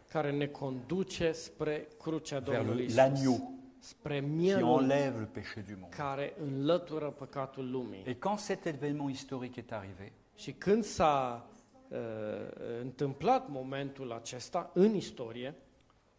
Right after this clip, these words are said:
Speaker 2: euh, le Fils a communiqué sa grâce à la croix.
Speaker 1: Fiul la cruce a comunicat harul său.
Speaker 2: La grâce qui est en Jésus-Christ.
Speaker 1: Harul care se găsește în
Speaker 2: Qui
Speaker 1: Iisus Hristos,
Speaker 2: accomplissait le plan du Père.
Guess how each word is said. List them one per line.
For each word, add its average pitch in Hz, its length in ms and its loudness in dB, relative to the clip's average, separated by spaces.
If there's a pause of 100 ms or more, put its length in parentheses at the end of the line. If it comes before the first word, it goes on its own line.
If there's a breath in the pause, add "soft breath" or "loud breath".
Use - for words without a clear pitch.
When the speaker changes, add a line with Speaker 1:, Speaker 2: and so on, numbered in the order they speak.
Speaker 2:
euh, 107 60 -10 (580)
le 113 160 -4
Fils - 600 -10
a 120 100 -6
communiqué 113 540 -8
sa 110 200 -6
grâce 101 400 -6
à 92 60 -8
la 87 80 -12
croix. - 260 -12 (460)
Speaker 1:
Fiul 180 540 2 (240)
la 131 260 -2
cruce 143 680 -4
a - 80 -6
comunicat 135 840 -4 (160)
harul 123 300 0
său. 107 340 -10
Speaker 2:
La 107 140 0
grâce 123 440 -2
qui - 100 -10
est 113 100 -10
en 107 100 -6
Jésus-Christ. 98 800 -14
Speaker 1:
Harul 196 580 0
care 123 240 -4
se 135 180 -10
găsește 120 540 -8
în 135 60 -6
Speaker 2:
Qui 131 80 -6
Speaker 1:
Iisus 123 120 0
Hristos, 123 160 -2
Speaker 2:
accomplissait 139 800 -4
le 110 160 -4
plan 127 240 -4
du 113 140 -8 (120)
Père. 95 180 -8